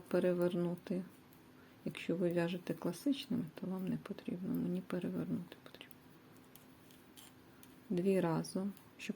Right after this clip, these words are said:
колосочок був так лягав. Потім лицева, накид, лицева,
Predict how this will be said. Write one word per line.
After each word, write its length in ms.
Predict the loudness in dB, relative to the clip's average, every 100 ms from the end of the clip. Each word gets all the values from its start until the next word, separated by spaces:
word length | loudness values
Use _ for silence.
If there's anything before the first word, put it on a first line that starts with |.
| 2
колосочок 680 | 6 6 4 2 2 -2 -2
був 160 | -2 -2 -4
так 300 | -6 -6 -14 -18 -20 -20 -20 -20 -18 -6
лягав. 340 | -4 -2 -4 -4 -10 -18 -18 -18 -18 -20 -20 -20 -20 -20 -20 -18 -14 6
Потім 500 | 8 8 4 2 0 -8 -12 0
лицева, 1000 | 2 4 2 2 2 2 2 4 4 2 -4 -20 -20 -20 -12 -4
накид, 720 | 0 0 -2 -2 0 2 0 -4 -10 0
лицева, 880 | 2 2 0 -2 0 0 2 2